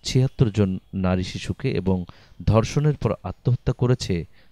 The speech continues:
দশ জন নারী শিশু। বাস্তবে এ সংখ্যা আরও অনেক বেশি। দুই হাজার আঠারো সালের চেয়ে দুই হাজার উনিশ সালে নারী শিশু নির্যাতন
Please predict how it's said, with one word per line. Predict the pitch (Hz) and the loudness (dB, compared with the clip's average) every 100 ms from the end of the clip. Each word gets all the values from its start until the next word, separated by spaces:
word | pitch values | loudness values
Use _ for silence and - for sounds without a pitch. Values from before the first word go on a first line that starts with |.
| - | 0
দশ | 92 113 101 | 4 6 4
জন | 104 95 - | 0 0 -2
নারী | 92 90 | -2 -2
শিশু। | 87 95 - 87 - - _ _ _ _ _ _ 98 | -2 -6 -4 -6 -6 -12 _ _ _ _ _ _ 2
বাস্তবে | 120 127 - 160 | 4 4 4 4
এ | - 110 | 4 0
সংখ্যা | - 131 - 123 | -2 -2 -4 -6
আরও | 92 90 | -2 -2
অনেক | 87 87 - | -2 -4 -6
বেশি। | 90 95 - 82 - _ _ - - _ - 117 | -4 -4 -4 -12 -14 _ _ -20 -20 _ -4 6
দুই | 147 | 6
হাজার | 147 170 - | 6 2 0
আঠারো | 104 110 139 | 0 2 2
সালের | 156 156 151 139 | 2 0 -2 -2
চেয়ে | 151 135 | -2 0
দুই | 113 | 2
হাজার | 113 117 - | 2 0 -2
উনিশ | 92 117 - - | -2 0 0 -2
সালে | 104 80 - - - - | -4 -4 -8 -20 -14 -2
নারী | 101 107 120 | 2 4 2
শিশু | - 107 - 95 | 0 -4 0 0
নির্যাতন | 90 87 92 98 123 | 0 0 0 0 -2